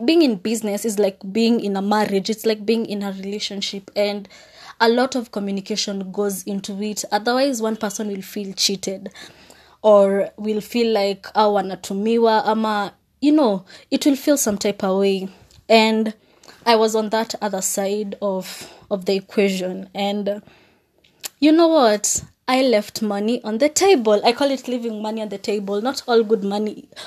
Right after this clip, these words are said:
not all money is good money. I cancelled him from my life, and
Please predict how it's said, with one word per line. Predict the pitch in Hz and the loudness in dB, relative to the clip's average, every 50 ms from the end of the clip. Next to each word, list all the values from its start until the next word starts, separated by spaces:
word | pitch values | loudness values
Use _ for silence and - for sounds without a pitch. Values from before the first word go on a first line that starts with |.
| - _ | -6 _
not | 254 269 311 302 - | 2 2 2 2 2
all | - 233 240 | 2 2 2
money | 233 226 226 226 226 220 208 196 196 196 - - - _ _ _ _ _ | 4 2 2 2 2 0 -2 -4 -6 -8 -12 -16 -20 _ _ _ _ _
is | 220 208 185 | -2 -2 -2
good | 190 196 214 214 196 196 | 0 0 0 0 0 0
money. | 202 202 202 196 202 202 202 196 196 - _ _ _ _ _ _ _ _ _ _ _ - _ - - - - _ _ - | -2 -2 -2 -4 -4 -6 -8 -12 -14 -18 _ _ _ _ _ _ _ _ _ _ _ -20 _ -20 -20 -20 -20 _ _ -2
I | 214 196 | -2 -2
cancelled | 202 - - 247 269 294 - 339 311 311 | -2 0 2 4 4 4 6 4 4 4
him | - - 349 339 | 4 2 2 2
from | 320 - 247 220 214 | 2 2 2 2 2
my | 202 190 196 | 2 -2 -2
life, | 196 196 208 214 254 320 349 370 339 - - - - - - - | -2 0 2 4 4 4 2 0 -2 -6 -10 -12 -12 -16 -4 2
and | 214 220 214 214 208 208 208 208 202 208 208 196 208 202 | 6 6 8 8 6 6 4 0 -2 -4 -6 -6 -6 -8